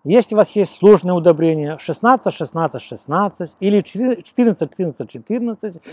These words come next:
вы также смело используете при подкормке крыжовника. Э, как носятся эти удобрения? Все эти удобрения, значит, ну, можно, конечно, растворить, полить в воде.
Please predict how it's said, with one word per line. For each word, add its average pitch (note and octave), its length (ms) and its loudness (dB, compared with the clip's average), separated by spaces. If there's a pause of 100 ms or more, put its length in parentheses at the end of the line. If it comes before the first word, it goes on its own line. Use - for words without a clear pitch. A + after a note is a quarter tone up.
(140)
вы F3+ 120 0
также D3 360 4
смело A#3+ 480 -2
используете G#3+ 460 -2
при G3 100 -6
подкормке E3 460 -2
крыжовника. A2 760 -6 (320)
Э, C#3 300 2 (320)
как A#3+ 240 2
носятся A3+ 260 0
эти F#3 160 0
удобрения? A2 600 -4 (240)
Все C4+ 140 0
эти - 120 -2
удобрения, A#3 480 0
значит, D3+ 360 -6
ну, E3+ 240 0
можно, F#3+ 260 0
конечно, D3+ 280 -4
растворить, C#3+ 540 -4
полить E3 280 0
в - 40 -14
воде. E3 360 -4